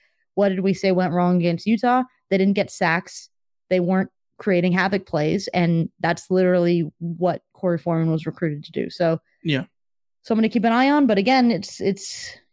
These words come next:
Speaker 1: you know, uh, there's been a lot of talk around Foreman. It's time for that talk to start being turned into action.
Speaker 2: Yeah, a hundred, a hundred percent.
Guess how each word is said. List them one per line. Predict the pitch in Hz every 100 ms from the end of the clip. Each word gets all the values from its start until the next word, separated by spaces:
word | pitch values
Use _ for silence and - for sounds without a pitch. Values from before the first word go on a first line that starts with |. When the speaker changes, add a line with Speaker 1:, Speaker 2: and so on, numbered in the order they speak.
| _ -
Speaker 1:
you | 202
know, | 185 220 226
uh, | 196 185 160
there's | 180 175
been | 170
a | 175
lot | 175
of | 165
talk | - 185 214
around | 233 240
Foreman. | 233 254 277 247
It's | - -
time | 180 175
for | 165 175 165 160
that | 156 -
talk | 170 160 -
to |
start | 160 170 151 - _ _ _ _ _ _ _ _
being | 180 160 156
turned | - 165 151
into | 151 156
action. | - - - 175 _ _ _ _ _ _ -
Speaker 2:
Yeah, | 190 131 _ _ _ _
a | 143
hundred, | 139 139 135
a | 139
hundred | 135 127
percent. | 143 135 127